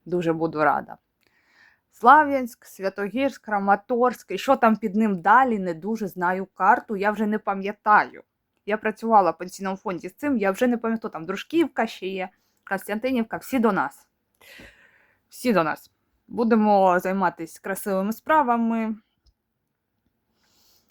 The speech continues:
І знайдемо собі заняття. Все буде добре. Буде у вас обласний центр, все у вас буде класно, добре і непогано.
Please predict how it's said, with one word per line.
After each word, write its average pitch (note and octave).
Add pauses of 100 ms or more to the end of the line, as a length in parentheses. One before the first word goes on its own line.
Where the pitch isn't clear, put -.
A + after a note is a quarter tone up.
(720)
І G3 (880)
знайдемо F#3
собі D#3
заняття. -
Все -
буде F#3+
добре. - (720)
Буде G#3+
у F#3
вас F#3+
обласний G#3
центр, E4+
все -
у A#3
вас G#3+
буде A3
класно, D4+
добре G3
і E3
непогано. D3+